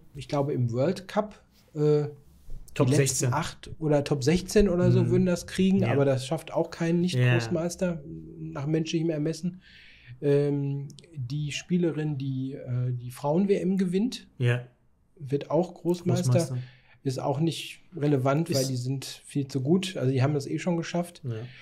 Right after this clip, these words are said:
Speaker 1: Also heute nicht mehr relevant, aber hat's schon gegeben, ne? Also Anna Oschinina, die wurde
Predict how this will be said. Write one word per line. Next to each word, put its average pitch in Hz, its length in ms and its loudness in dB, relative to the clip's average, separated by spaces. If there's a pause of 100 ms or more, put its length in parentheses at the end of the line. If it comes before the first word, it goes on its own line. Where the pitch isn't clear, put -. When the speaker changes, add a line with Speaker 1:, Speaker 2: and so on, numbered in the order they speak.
(100)
Speaker 1:
Also 139 440 6 (280)
heute 170 380 8
nicht 127 160 0
mehr 127 160 0
relevant, 123 400 0
aber 143 180 0
hat's 170 180 -2
schon 170 120 4
gegeben, 139 400 2
ne? 156 180 -2
Also 135 200 -4
Anna 143 240 -2
Oschinina, 151 640 -2
die 135 180 -4
wurde 131 300 2